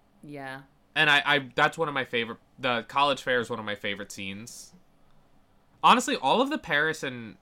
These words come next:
Speaker 2: Rory scenes in this episode are really good.
Speaker 1: They are, especially at the Harvard table.
Speaker 2: Yeah, it's just really, it's, it's funny, it's cute, they're both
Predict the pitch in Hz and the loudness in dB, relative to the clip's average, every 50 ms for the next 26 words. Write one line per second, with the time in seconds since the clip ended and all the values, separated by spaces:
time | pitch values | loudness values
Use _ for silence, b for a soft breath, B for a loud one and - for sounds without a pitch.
0 | _ - 117 117 117 117 120 123 123 117 110 - - - 113 113 110 110 120 117 | _ -12 -8 -4 -4 -4 -4 -4 -6 -8 -8 -10 -6 -6 -6 -6 -6 -6 -8 -8
1 | 113 107 101 - 107 98 - 107 - 127 123 117 101 92 92 95 101 101 98 98 | -8 -8 -8 -8 -10 -10 -10 -10 -8 -6 -4 -4 -4 -4 -6 -10 -10 -8 -8 -8
2 | 95 87 - 92 90 92 107 127 - - _ _ _ _ _ _ _ _ _ - | -8 -8 -8 -8 -6 -6 -8 -8 -12 -18 _ _ _ _ _ _ _ _ _ -10
3 | 202 220 233 - 190 196 214 220 208 196 196 - 208 202 202 - 240 214 214 208 | -8 -8 -4 -2 0 2 2 2 0 -2 -2 -4 -6 -6 -6 -6 -6 -6 -6 -8
4 | 190 165 - 175 165 175 170 165 156 147 147 147 143 127 127 123 120 123 131 135 | -8 -8 -6 -4 -6 -6 -6 -8 -12 -12 -14 -14 -14 -14 -14 -14 -14 -16 -16 -18
5 | _ _ _ _ - 139 175 254 294 320 311 233 175 160 - - 262 - - 240 | _ _ _ _ -6 2 4 4 6 6 6 4 4 2 -2 -6 -6 -6 -4 -4
6 | 254 262 254 226 190 - _ - 165 151 - - - - _ _ _ - - - | -2 -2 -2 -2 -4 -8 _ -12 -12 -10 -10 -14 -16 -18 _ _ _ -20 -20 -18
7 | - - - 185 185 - - - - - 165 175 185 196 196 180 - 139 - - | -18 -6 -4 -4 -4 -4 -10 0 2 4 4 4 2 0 -2 -4 -4 -8 -10 -12
8 | - - - - - 156 156 165 160 160 - - _ _ 107 117 139 135 123 - | -16 -20 -16 -10 -6 -6 -4 -4 -4 -6 -8 -12 _ _ -10 -8 -8 -8 -4 -4
9 | 156 160 - | -4 -4 -4